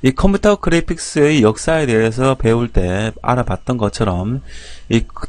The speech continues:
주로 초창기 때 많이 사용되어 온 방법입니다. 자, 인쇄가 불량하고 소음이 심-, 인쇄가 불량하고 소음이 심하게 됩니다.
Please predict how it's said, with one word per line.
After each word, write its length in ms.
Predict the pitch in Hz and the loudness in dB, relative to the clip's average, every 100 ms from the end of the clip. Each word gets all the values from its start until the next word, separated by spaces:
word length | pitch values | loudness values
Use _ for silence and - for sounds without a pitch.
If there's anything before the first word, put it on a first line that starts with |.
| - | -10
주로 480 | - 135 127 101 113 | -4 2 4 4 2
초창기 680 | - 156 - - 185 180 160 - | -2 -4 2 2 2 -6 -10 0
때 260 | 151 156 | 2 2
많이 360 | 127 92 95 104 | 0 -2 -4 0
사용되어 580 | - 147 147 143 107 92 | 0 0 -8 -10 -8 -8
온 260 | 101 131 | -8 -8
방법입니다. 760 | 127 110 117 104 90 87 85 85 - - - - - - - - - - - - - - - | -8 -8 -6 -6 -8 -6 -8 -10 -20 -20 -20 -20 -20 -20 -20 -18 -16 -16 -18 -20 -20 -20 -4
자, 120 | 120 | 0
인쇄가 460 | 135 190 196 190 185 | 2 4 2 2 0
불량하고 1040 | 131 139 160 156 120 92 98 123 156 170 - - - - - - | -2 -2 0 0 0 0 0 -2 -2 -6 -10 -20 -20 -20 -20 -16
소음이 520 | - 165 170 170 123 | 0 2 4 2 2
심-, 320 | - 151 147 - - - - - - - - - - - - - - - - | 2 0 0 -10 -20 -20 -20 -20 -20 -20 -20 -18 -18 -18 -20 -20 -18 -18 -2
인쇄가 480 | 107 135 156 151 147 | 0 4 4 4 -2
불량하고 720 | - 117 139 131 107 98 104 | -2 -2 0 -2 -2 -4 -6
소음이 640 | - 151 160 160 107 110 | -4 -2 -2 0 -2 -2
심하게 500 | - 127 131 120 95 | -4 -2 -2 0 0
됩니다. 480 | - 92 90 87 | 2 2 0 -8